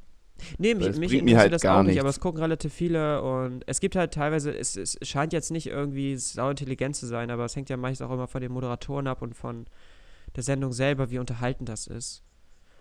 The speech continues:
Speaker 1: Und ich,
Speaker 2: Ja.
Speaker 1: ich glaube,
Speaker 2: Sind das
Speaker 1: das
Speaker 2: denn immer wechselnde Personen oder
Speaker 1: Ja,
Speaker 2: gibt's da
Speaker 1: ja.
Speaker 2: auch konstante?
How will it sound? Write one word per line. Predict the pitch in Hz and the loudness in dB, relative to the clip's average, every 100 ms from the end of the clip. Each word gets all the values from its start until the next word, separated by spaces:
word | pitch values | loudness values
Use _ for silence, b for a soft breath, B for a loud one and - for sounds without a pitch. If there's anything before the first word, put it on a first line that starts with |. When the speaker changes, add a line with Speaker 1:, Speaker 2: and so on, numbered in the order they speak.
| - | -10
Speaker 1:
Und | 123 | -4
ich, | 123 | 2
Speaker 2:
Ja. | 104 101 | 4 4
Speaker 1:
ich | 131 | 0
glaube, | 135 156 | 2 6
Speaker 2:
Sind | 156 | 8
das | 135 - | 8 8
Speaker 1:
das | |
Speaker 2:
denn | 156 | 4
immer | 139 123 | 6 6
wechselnde | 123 - 190 190 | 4 2 4 4
Personen | 185 175 160 165 175 151 | 4 2 2 0 -2 -2
oder | 139 127 123 123 | -2 -2 -4 4
Speaker 1:
Ja, | 143 143 | 6 6
Speaker 2:
gibt's | 135 | 6
da | 123 | 4
Speaker 1:
ja. | |
Speaker 2:
auch | 113 | 2
konstante? | - 107 - 104 - 98 | -2 -2 0 0 2 -2